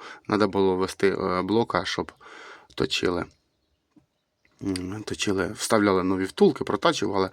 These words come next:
підганяли розпередвал під втулки. В принципі, я не захотів заморачуватися, це не нова техніка, мене, в принципі, двоєчка, все влаштовує. Е, люди їздять з одиничкою, я їздив скільки років з одиничкою. Зараз спробую завести, якщо хватить акумулятора сили.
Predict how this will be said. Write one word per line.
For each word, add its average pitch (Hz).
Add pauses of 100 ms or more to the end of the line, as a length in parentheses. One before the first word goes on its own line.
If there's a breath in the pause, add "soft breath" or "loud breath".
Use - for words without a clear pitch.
(300 loud breath)
підганяли 95
розпередвал 95
під 85
втулки. -
В -
принципі, - (340 loud breath)
я 151
не 120
захотів 101
заморачуватися, 113
це 90
не 92
нова 98
техніка, 117
мене, 107
в 107
принципі, 101
двоєчка, 117
все -
влаштовує. 98 (680 loud breath)
Е, 98
люди 104
їздять 98
з 95
одиничкою, 101
я 110
їздив 101
скільки -
років 90
з 92
одиничкою. 92 (440 loud breath)
Зараз 113
спробую 107
завести, 107
якщо 104
хватить 101
акумулятора 101
сили. 95